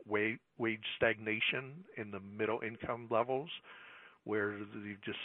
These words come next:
gotten very marginal increases in pay over the, um, you know, last years, and, um, so there's less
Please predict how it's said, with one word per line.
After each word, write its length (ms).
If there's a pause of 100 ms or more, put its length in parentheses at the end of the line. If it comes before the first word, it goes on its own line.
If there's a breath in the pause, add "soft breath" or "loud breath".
gotten 480
very 320
marginal 880 (540 loud breath)
increases 580
in 180
pay 300
over 320
the, 580 (180)
um, 240 (1120 loud breath)
you 80
know, 180
last 240 (320)
years, 460 (540)
and, 100 (680)
um, 240 (2000 loud breath)
so 100
there's 200
less 180